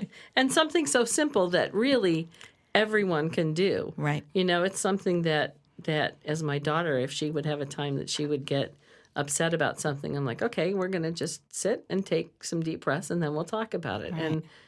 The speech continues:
Speaker 2: it's such a good management tool of that emotional response to things.
Speaker 1: Right.
Speaker 2: So, you know, it's not bad to be angry about something, but you can't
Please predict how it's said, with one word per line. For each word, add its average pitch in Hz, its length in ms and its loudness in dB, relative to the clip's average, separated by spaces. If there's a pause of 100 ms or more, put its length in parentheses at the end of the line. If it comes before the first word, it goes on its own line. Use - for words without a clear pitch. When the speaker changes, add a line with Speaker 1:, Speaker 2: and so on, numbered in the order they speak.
(220)
Speaker 2:
it's 175 180 -2
such - 540 -6
a 180 80 2
good 170 720 -2
management 156 760 -2
tool 143 440 -2 (380)
of 147 400 -2 (440)
that 147 200 0
emotional 151 580 2
response 147 600 -4
to 156 100 -4
things. 151 300 0
Speaker 1:
Right. 147 100 -4
Speaker 2:
So, 151 360 -4 (300)
you 185 60 -2
know, 196 60 2
it's 196 100 -8
not 202 340 0
bad 165 320 -2
to - 120 -2
be 143 180 -2
angry 139 340 -2
about 139 280 -2
something, 147 340 -4
but - 120 -4
you 151 80 -6
can't 147 340 -4